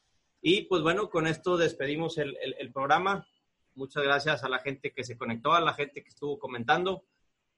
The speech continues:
Eh, quiero aprovechar para platicarles de la plataforma de Charristic Store, la primer plataforma de comercio electrónico, de compra y venta de productos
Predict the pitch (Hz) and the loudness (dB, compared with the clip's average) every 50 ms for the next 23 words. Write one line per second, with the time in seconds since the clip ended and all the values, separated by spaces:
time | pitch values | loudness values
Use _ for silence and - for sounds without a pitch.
0 | _ - _ _ 127 127 131 131 131 131 131 127 127 127 127 131 127 127 127 - | _ -20 _ _ 0 0 2 2 2 2 2 4 4 4 4 4 2 2 0 -4
1 | - _ _ _ _ _ _ _ 147 147 147 151 143 143 147 143 135 127 120 143 | -8 _ _ _ _ _ _ _ 2 4 4 4 2 2 2 2 2 2 4 2
2 | 143 143 135 - 151 147 143 139 135 131 127 123 120 117 117 117 113 110 110 107 | 2 2 2 2 4 4 6 6 6 6 8 6 6 6 6 6 4 4 4 2
3 | 107 107 101 - - _ _ _ _ - 131 123 123 - 117 _ 139 139 135 143 | 2 0 -2 -4 -8 _ _ _ _ -8 -8 -8 -8 -10 -8 _ 2 2 2 4
4 | 147 147 139 - - - _ - 131 127 123 123 123 120 117 120 117 - - 127 | 2 2 0 -2 -8 -14 _ -4 -2 0 2 2 2 4 2 2 0 -2 -6 -6
5 | 123 123 - 117 - 131 139 135 143 147 147 143 135 127 - 127 123 131 139 135 | -6 -4 -6 -8 -6 -6 -6 -4 -4 -2 -2 -2 -2 -4 -6 -8 -6 -6 -6 -6
6 | - 151 - - _ 156 156 170 170 165 - _ _ _ - - - - _ _ | -10 -14 -16 -6 _ 0 0 0 0 -4 -12 _ _ _ -18 -16 -16 -18 _ _
7 | _ _ _ 123 123 123 120 117 131 127 120 127 147 139 135 127 110 131 135 135 | _ _ _ -10 -10 -8 -8 -6 -6 -6 -4 -4 -6 -4 -4 -6 -4 -4 -4 -2
8 | 143 143 139 139 135 - - 120 120 131 131 - - 147 139 139 123 123 123 _ | 0 0 0 -2 -2 -4 -8 -4 -4 -4 -4 -2 -2 0 0 0 0 -2 -6 _
9 | - 131 135 147 156 151 - - 156 156 - _ _ _ _ - 117 - - 135 | -6 -4 -2 -2 -2 -4 -4 -8 -8 -8 -10 _ _ _ _ -14 -14 -10 -8 -10
10 | 135 135 - 143 135 131 135 143 147 - 160 151 147 - _ _ _ 117 120 120 | -8 -2 -2 0 2 2 2 0 0 -4 -4 -6 -6 -8 _ _ _ _ -12 -12
11 | 117 _ - 117 117 127 135 135 _ _ 165 160 156 - - - _ | -12 _ -10 -6 -6 -6 -6 -8 _ _ -10 -10 -10 -12 -20 -20 _